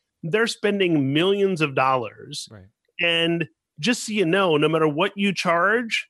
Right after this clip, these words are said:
Speaker 1: it's probably less than they're paying for coffee.
Speaker 2: Yeah. Yep.
Speaker 1: So you just need to have perspective on what the event is. Now, you also need to look at it as,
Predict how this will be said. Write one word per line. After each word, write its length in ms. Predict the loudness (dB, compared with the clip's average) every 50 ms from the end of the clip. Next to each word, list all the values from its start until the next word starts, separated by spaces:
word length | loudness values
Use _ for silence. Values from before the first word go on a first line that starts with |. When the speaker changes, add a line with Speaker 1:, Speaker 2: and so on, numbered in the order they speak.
| _ _ _ _ 0
Speaker 1:
it's 160 | 0 0 0
probably 400 | -4 -6 -4 -2 -2 0 0 0
less 320 | 0 0 0 0 0 0 0
than 140 | 0 0 0
they're 100 | 0 -2
paying 320 | 0 -2 0 0 0 -2
for 140 | -2 -2 -2 -2
coffee. 480 | 0 0 0 0 -2 -4 -8 -16 -18 -20 _ _ _ _ _ _
Speaker 2:
Yeah. 140 | -8 -8 -8 -10 -12 -16 -18 -20 _ _ _ _ _
Yep. 180 | -2 -2 -2 -2 _
Speaker 1:
So 240 | -6 -10 -8 -6 -6 -4 0 2 2 2 2 0 _ _ _ _ _ -2
you 180 | 0 2 2
just 180 | 2 0 0 0
need 160 | 0 0 2
to 60 | 0 0
have 260 | 0 0 0 0 -2 -2
perspective 1120 | -4 -2 0 0 -2 -4 -6 -4 -2 -2 -2 -2 0 0 0 2 0 0 -4 -6 -6 -8 -6 -2
on 120 | 0 2
what 120 | 2 2 2
the 100 | 2 2
event 300 | 2 2 2 2 2 2
is. 220 | 2 0 -2 -2
Now, 240 | -2 0 0 -2 -2 -6 -10 -20 _ _ _ _ _
you 180 | -4 -2 -2 0
also 240 | 0 -2 -2 0 0
need 100 | 2 2 2
to 60 | 2
look 220 | 0 0 0 0
at 100 | 0 0
it 80 | 0 2
as, 400 | 2 2 2 2 2 0 -2 -6